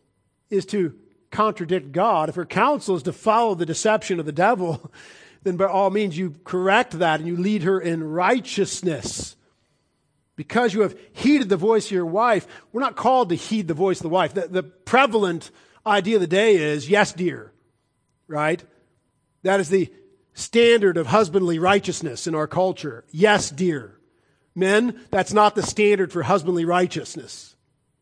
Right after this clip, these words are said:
Lead her according to God's command, according to God's word.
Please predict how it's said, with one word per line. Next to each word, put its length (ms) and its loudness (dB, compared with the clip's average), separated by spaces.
Lead 380 4
her 420 0
according 300 2
to 100 -2
God's 720 0
command, 580 -8
according 280 -2
to 60 -2
God's 520 0
word. 320 -12